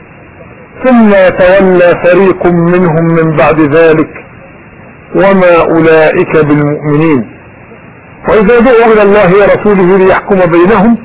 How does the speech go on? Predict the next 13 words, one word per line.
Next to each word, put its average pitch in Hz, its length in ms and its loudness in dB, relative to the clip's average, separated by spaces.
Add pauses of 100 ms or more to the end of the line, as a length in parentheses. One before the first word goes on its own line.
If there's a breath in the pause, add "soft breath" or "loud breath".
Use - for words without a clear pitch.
(760)
إذا 180 320 2 (100)
فريق 185 580 0 (460)
منهم 165 640 -2
معرضون. 147 640 0 (1800)
المحكومون 220 1000 0 (1080)
لا 156 240 0
بد 202 160 0
أن 208 160 0
يقبلوا 220 600 0
شرع 190 360 0
الله 175 320 2 (720)
فيكونون 156 760 0 (160)
مؤمنين، 190 560 0